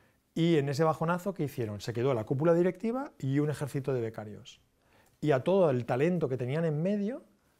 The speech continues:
lo fulminaron. ¿Qué pasaba? Que cuando iban a una compañía grande a hacer un proyecto online, o el, el becario solo sabía manejar redes y el de arriba no había perdido el, el,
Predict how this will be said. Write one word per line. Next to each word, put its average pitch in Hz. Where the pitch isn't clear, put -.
lo 131
fulminaron. 113
¿Qué 160
pasaba? 156
Que 131
cuando 120
iban 143
a 120
una 143
compañía 139
grande 143
a -
hacer 131
un 135
proyecto 135
online, 165
o 139
el, 131
el 135
becario 127
solo 131
sabía 131
manejar 110
redes 160
y 131
el 120
de 120
arriba 127
no 139
había 123
perdido 120
el, 110
el, 113